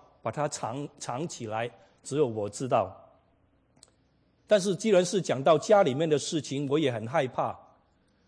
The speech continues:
不同的人可能有不同的角度来看牧师讲的家里面的事情，是自我表扬呢，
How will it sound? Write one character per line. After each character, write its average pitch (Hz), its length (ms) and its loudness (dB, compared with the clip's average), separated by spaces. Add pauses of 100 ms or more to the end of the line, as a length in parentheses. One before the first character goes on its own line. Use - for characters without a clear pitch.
(380)
不 233 160 -2
同 175 160 -2
的 170 80 6
人 139 240 4
可 135 160 -4
能 156 140 -2
有 139 100 2
不 185 220 -4
同 143 180 -6
的 147 120 0
角 117 380 -2
度 123 360 -4 (400)
来 123 180 -4
看 143 320 -4
牧 151 280 -4
师 151 420 -6 (840)
讲 117 320 -4
的 131 100 -2
家 202 300 -2
里 143 120 -4
面 143 160 -4
的 131 80 -2
事 143 240 -6
情， 127 320 -10 (680)
是 208 320 -4
自 - 180 -6
我 208 220 6
表 180 320 2
扬 180 260 2
呢， 226 340 2